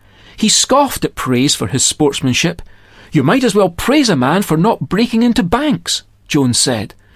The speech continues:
"There is only one way to play this game." And he meant to play it with integrity.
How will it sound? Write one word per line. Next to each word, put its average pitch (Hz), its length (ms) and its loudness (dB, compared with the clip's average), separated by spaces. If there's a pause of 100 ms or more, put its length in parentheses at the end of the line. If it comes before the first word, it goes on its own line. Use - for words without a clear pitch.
(220)
"There 156 140 2
is 143 120 2
only 190 220 4
one 214 380 2
way 226 180 2
to 135 140 -4
play 214 300 -2
this 127 200 0
game." 107 360 0 (560)
And 120 140 0
he 131 100 2
meant 156 240 -2
to 131 80 -6
play 180 260 -2
it 123 100 -4
with 123 120 -8
integrity. 139 680 -4